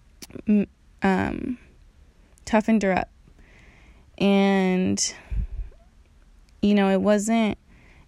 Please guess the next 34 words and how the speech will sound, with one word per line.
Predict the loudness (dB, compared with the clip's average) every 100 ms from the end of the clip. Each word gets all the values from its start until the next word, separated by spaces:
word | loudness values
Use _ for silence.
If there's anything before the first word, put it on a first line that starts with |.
| -2
it |
wasn't | 2 2 2 0
because | 0 0 0 0 -2 -6 -12 -20 _ -20 -14
she | -4 -2
wanted | 2 2 2 0
to, | 0 0
but | 0 0
because | 0 -2 -2
she | 0
had | 2 2
no | 2 0
other | -2 -6
choice, | -2 -2 0 -4 -8 -4
you | -2
know? | 0 0 -4 -12 -20 -20 -20 -20 -20 -16 -2
And | 2 4
I | 2
thought | 2 0 0
that | 2 2
was | 2 0
really | 0 2 2 0 0 -2 -4 -12 -20 -12 0
interesting. | 0 2 -2 -2 -2 -2 -2
So | 0 2 2
her | 2 0 2 2
advice | 2 0 0 -2 -4 -8 -6
to | -2
me | 2 2 2
was | 0 0 -2 -4 -12 -20 -20 -20 -20 -20 0
to | 2
never | 4 2 0
lose | 0 -2 -2
faith, | -2 -2 -2 -6 -6 -6 -12 -20 -20 -20 -20 -20 -20 -20 -20 -20 -20 _ _ -20 -20 -20 -20 -20 -20 _ -4 2
which | 2 2
was | 0 0 -2